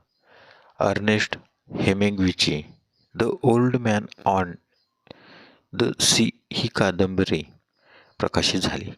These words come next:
या कादंबरीसाठी त्यांना नोबेल पारितोषिक आणि पुलित्झर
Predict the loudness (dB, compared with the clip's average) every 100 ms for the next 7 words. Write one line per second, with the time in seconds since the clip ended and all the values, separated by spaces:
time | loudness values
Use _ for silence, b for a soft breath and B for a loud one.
0 | _ _ _ b b b b _ -2 -2
1 | 0 0 0 0 0 2 0 0 0 0
2 | 0 -4 -6 _ b b -2 0 2 0
3 | 2 0 2 0 2 0 -2 -18 _ -6
4 | -6 -4 -8 -10 B B B B B 0
5 | 2 0 -2 2 2